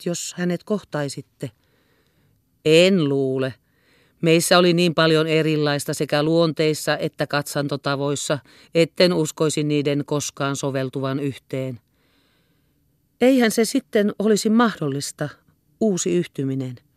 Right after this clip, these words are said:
"Eihän olisikaan, mutta olkoon se kuinka ymmärrettävää tahansa, se siitä kuitenkin jää, että on tuottanut toiselle tuskaa ja kärsimyksiä, ja sellainen ei jää koskaan rankaisematta.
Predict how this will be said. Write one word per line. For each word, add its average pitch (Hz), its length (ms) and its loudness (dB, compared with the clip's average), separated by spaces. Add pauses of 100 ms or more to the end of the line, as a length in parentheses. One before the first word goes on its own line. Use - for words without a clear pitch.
(500)
"Eihän 151 760 6
olisikaan, 151 960 2 (560)
mutta 208 280 6
olkoon 185 440 8
se 156 100 0
kuinka 160 320 4
ymmärrettävää 151 720 4
tahansa, 143 600 0 (340)
se 170 160 0
siitä 180 300 2
kuitenkin 147 600 0
jää, 165 400 4
että 135 400 -6 (640)
on 160 220 2
tuottanut 156 520 0
toiselle 160 400 -2 (100)
tuskaa 196 440 -2
ja 139 120 -2
kärsimyksiä, 139 920 -2 (520)
ja 151 80 0
sellainen 147 640 2
ei 135 180 0
jää 135 260 0
koskaan 139 500 -2
rankaisematta. 127 920 -4